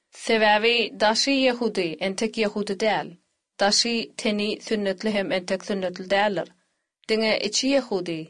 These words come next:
Ýehudidir. Ýazgyda däl, ýüregiň ruhdaky sünnetliligi hakyky sünnetlikdir.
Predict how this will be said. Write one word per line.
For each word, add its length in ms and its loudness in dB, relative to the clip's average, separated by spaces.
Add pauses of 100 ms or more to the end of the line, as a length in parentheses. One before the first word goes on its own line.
(140)
Ýehudidir. 580 -4 (760)
Ýazgyda 460 2
däl, 280 4 (280)
ýüregiň 420 0
ruhdaky 520 0
sünnetliligi 800 0
hakyky 440 -4
sünnetlikdir. 720 -6